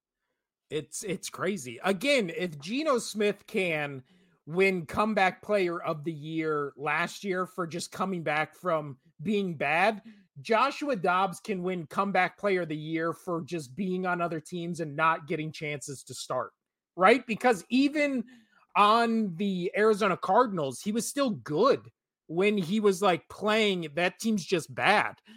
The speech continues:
Apparently, they're not that bad, though, because they just won with Kyler Murray, but we'll get to that game. Now, when it comes to the Saints, Derek Carr gets knocked out. Uh, Jameis Winston comes in. He,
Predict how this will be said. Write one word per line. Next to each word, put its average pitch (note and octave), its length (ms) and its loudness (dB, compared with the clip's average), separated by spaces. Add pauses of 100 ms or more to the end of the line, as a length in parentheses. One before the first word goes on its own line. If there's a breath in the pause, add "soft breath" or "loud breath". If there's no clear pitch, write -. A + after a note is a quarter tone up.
(160 loud breath)
Apparently, B3+ 600 0
they're G3 140 2
not F#3 300 2
that F3+ 300 2
bad, C3 300 -2
though, B2 200 -4
because C3 300 -8
they C#3 140 -2
just D3 240 -8
won D3 360 -2
with C3 260 -2 (460)
Kyler D#3+ 300 4
Murray, D3 240 0
but C#3+ 180 -2
we'll D#3+ 120 -6
get G3+ 160 0
to D3+ 100 -6
that E3 320 2
game. A2+ 220 -8 (400 loud breath)
Now, A#3+ 320 6
when D4+ 80 2
it B3+ 100 -2
comes A#3+ 280 0
to A3+ 80 -2
the F3 100 -4
Saints, F#3+ 580 -2 (300 loud breath)
Derek B3 400 4
Carr A#3+ 300 6
gets F#3+ 260 -4
knocked D3+ 320 0
out. C3+ 300 0 (640)
Uh, F3+ 380 4
Jameis G#3+ 460 0
Winston G#3+ 420 -2
comes D#3+ 340 -4
in. C#3+ 240 -2 (260 loud breath)
He, A3+ 420 0